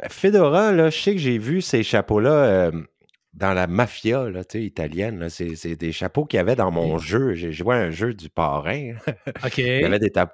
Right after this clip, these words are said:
Speaker 1: chapeaux fedora. Fait que je pense que ce serait pas celui-là pour Indiana Jones. Fait qu'il faudrait que tu me renommes les deux autres, euh, marques en anglais que t'as dit.
Speaker 2: Ben, il y avait le chapeau steampunk, il y a le chapeau melon, il y a le deerstalker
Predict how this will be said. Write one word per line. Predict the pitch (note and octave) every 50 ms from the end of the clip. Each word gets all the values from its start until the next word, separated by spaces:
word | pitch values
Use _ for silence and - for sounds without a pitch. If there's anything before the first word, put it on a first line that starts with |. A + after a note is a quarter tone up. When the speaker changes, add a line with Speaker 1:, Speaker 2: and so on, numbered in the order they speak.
| _ -
Speaker 1:
chapeaux | - - F2+ D#2 - C3+
fedora. | B2+ A#2 F#2+ F2+ F2 A2 D3+
Fait | D#3 - A#2+
que | - -
je | - _
pense | - A#2+ C3 D3 D3+ D3 - - - _ - _ _ _ _ _ _ _ _
que | - G#2+ G2
ce | - G2+
serait | F2+ - G2+ F#2+
pas | - - E3
celui-là | D#3 - D3 B2 G#2+ G2+ F#2+ F2 G2+ B2
pour | B2+ - F#2+ F2+
Indiana | F2 E2+ F2 F2 F2+ E2+ D#2+
Jones. | D#2+ A#2 D3+ F3
Fait | - -
qu'il | A2 -
faudrait | A2 A2 D3+ E3+
que | -
tu | -
me | C#3 B2
renommes | G2+ G2 G#2 A2 B2 C#3+ D3+ D3 C3 _ - - _ _ -
les | F#2 F2+
deux | F#2 F#2+ F#2+ F#2 F2+
autres, | A2+ A#2 B2 - - G2
euh, | F2+ F2 E2
marques | F2 - A#2 - -
en | F#2+ F2
anglais | E2+ E2+ E2 E2 E2 F#2+ G#2+ A2+
que | _ -
t'as | F#2 E2+
dit. | D#2+ F2 G2 A#2+ D3 - _ _ _ - - - D3
Speaker 2:
Ben, | C3+ D#3 D#3 E3 D3 - _ - - - -
il | D3+ D3+ C#3+
y | D#3
avait | D3+ F3+
le | G3 F#3+
chapeau | D#3+ - E3 C3+ F3+ E3
steampunk, | - - D#3+ C#3 C3 B2 C#3+ D3+ F#3 B3 C4 - _ - - _ _ _ _ _ _ _ _ _ _ _ -
il | C3+ C3+
y | C#3+ F#3
a | G3+
le | A3 G#3
chapeau | F3 - - E3 - - F3 E3
melon, | D#3+ D#3 D3 C3+ C3+ C#3 D#3 A3 A#3+ _ _ _ _ _ _ _ _ _ -
il | C3+
y | C#3 E3
a | E3
le | D#3+ C#3+ C3
deerstalker | A#2+ C3+ F#3 G#3 A3 G#3+ G3 - - E3 D3 C#3 C3 - - D#3 D#3+ F#3 A3